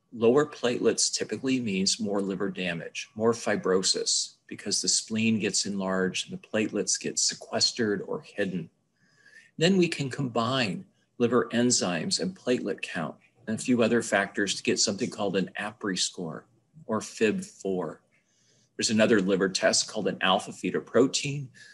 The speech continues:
that we often combine with two other F D A cleared biomarkers called the D C P and A F P L three to calculate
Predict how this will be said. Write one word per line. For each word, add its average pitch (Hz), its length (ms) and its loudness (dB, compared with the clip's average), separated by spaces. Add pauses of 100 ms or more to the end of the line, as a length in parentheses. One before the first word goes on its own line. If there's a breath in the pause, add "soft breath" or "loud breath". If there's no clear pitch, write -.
(200 loud breath)
that 113 60 -8
we 107 140 2
often 113 340 2
combine 98 520 0
with 92 220 0
two 127 400 2
other 120 360 2
F - 200 -2
D 104 160 -2
A 95 100 0
cleared 92 480 -2
biomarkers 92 920 0 (260 soft breath)
called 120 200 -4
the 117 60 4
D 127 220 4
C 120 300 2
P 92 500 -8 (380)
and 98 100 -6
A 110 240 2
F 110 200 -4
P - 260 -6
L 95 180 0
three 98 560 -2 (200)
to 131 120 -6
calculate 98 800 -6